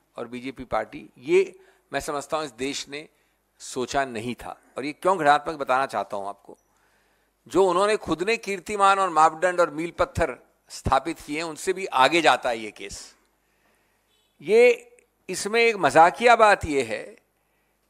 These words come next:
कि डेढ़ वर्ष पहले जो पहला कोतवाल है, यानी छत्तीसगढ़ पुलिस, वो पहला कोतवाल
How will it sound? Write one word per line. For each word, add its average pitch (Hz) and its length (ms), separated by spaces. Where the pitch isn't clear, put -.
कि 220 300
डेढ़ 196 480
वर्ष 262 340
पहले 208 580
जो 160 180
पहला 175 500
कोतवाल 196 600
है, 120 300
यानी 156 200
छत्तीसगढ़ 175 520
पुलिस, 139 480
वो 190 80
पहला 190 440
कोतवाल 226 680